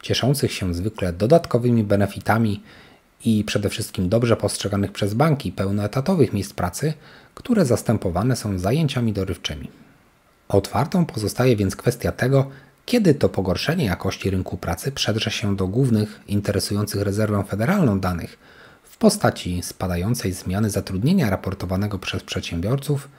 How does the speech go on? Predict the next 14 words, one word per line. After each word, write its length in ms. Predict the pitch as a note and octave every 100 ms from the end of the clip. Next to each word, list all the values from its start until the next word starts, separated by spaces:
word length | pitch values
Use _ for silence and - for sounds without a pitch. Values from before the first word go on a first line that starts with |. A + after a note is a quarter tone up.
| - - -
oraz 320 | F#3 G3 F3+
rosnącej 480 | A#2+ - F#2+ F#2+ G#2
stopy 260 | - F#2 G2
bezrobocia. 600 | G#2+ C3 D#3+ C#3+ - - - _ - - - _ _ _
W 120 | -
tym 200 | - B3
kontekście 600 | - F#2+ F#2+ - - A2
można 320 | G2 G2+ G#2 G2+
natomiast 540 | F#2 F#2 F#2+ - -
zwrócić 440 | - A#2 A2 -
uwagę 300 | G2+ F#2+ F2+
na 160 | G2 B2+
dwie 200 | D#3+ E3
kwestie. 460 | - A2+ - -